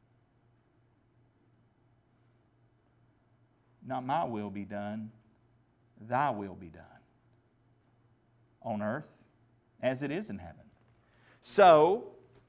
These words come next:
how do we draw near? It's through the blood of Jesus, by a new and living way,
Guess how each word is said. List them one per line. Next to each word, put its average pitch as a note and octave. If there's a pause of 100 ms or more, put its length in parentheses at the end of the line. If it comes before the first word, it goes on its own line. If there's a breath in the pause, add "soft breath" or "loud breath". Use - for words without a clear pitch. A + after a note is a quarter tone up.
(2500)
how -
do G#3
we G3
draw E3
near? C3 (1300 soft breath)
It's -
through A3
the F3
blood G3
of F3
Jesus, G#3 (240)
by G3+
a F#3+
new C4 (220)
and G#3
living A#3+
way, G#2+